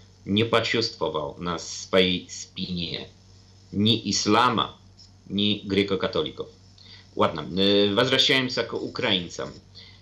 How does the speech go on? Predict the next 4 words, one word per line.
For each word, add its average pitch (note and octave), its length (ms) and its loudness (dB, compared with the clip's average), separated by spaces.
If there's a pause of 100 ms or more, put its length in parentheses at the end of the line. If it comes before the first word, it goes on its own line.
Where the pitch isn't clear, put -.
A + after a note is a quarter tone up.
(160)
Э, A2+ 480 8 (680)
самая F3 400 2
большая D3 580 2
группа A#2+ 680 -2